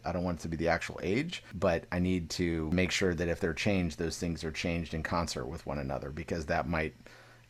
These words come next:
impact the analysis that I'm doing. And so I think, again, this is where the subject matter experts <laughs> are super important to the process, because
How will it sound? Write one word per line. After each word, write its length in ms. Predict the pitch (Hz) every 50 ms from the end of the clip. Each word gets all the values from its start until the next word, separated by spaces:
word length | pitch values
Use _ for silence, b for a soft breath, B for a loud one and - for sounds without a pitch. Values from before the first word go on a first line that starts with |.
| -
impact 440 | 107 110 104 95 - 95 85 - -
the 100 | - 82
analysis 560 | 78 78 80 80 82 82 - - 80 73 -
that 140 | - 82 73
I'm 140 | 73 73 73
doing. 380 | 82 80 71 - - - - -
And 120 | 82 87 -
so 160 | - 98 87
I 100 | 82 -
think, 200 | - 98 82 -
again, 240 | 87 90 95 82 78
this 220 | 80 78 - -
is 120 | 92 -
where 340 | 87 87 82 78 76 76 - -
the 80 | 87 90
subject 380 | - - 127 117 117 117 -
matter 240 | 107 87 82 85 87
experts 580 | 85 90 - - - 143 151 147 - - - - - -
<laughs> 100 | - -
are 100 | 127 95
super 380 | - - - 123 117 - 113 92
important 480 | 92 - - 110 104 87 - 104 92
to 80 | - 98
the 80 | 85
process, 560 | - - - 78 90 90 - 120 123 135 135 131
because 420 | - 98 - 107 95 92 82 -